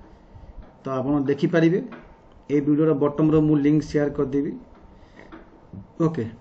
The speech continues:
ଷ୍ଟାର୍ଟିଂ କରିବା ପୂର୍ବରୁ ଯେଉଁମାନେ ଚାହୁଁଛନ୍ତି ଓଡ଼ିଶାର ଷ୍ଟେଟ୍ ଲେବୁଲ୍ ଏକ୍ଜାମ, ଓଏଏସ୍, ଏଏସ୍ଓ ବା ଏଠି ସିଟି ଭଳି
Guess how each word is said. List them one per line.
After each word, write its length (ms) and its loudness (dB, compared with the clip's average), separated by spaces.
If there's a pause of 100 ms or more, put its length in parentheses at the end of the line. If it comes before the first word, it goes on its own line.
(160)
ଷ୍ଟାର୍ଟିଂ 400 0
କରିବା 180 4
ପୂର୍ବରୁ 280 2
ଯେଉଁମାନେ 360 4
ଚାହୁଁଛନ୍ତି 480 0 (180)
ଓଡ଼ିଶାର 460 0
ଷ୍ଟେଟ୍ 360 -2
ଲେବୁଲ୍ 220 2
ଏକ୍ଜାମ, 280 -2 (1300)
ଓଏଏସ୍, 280 6 (160)
ଏଏସ୍ଓ 420 4
ବା 100 2 (680)
ଏଠି 160 0
ସିଟି 340 -2
ଭଳି 120 4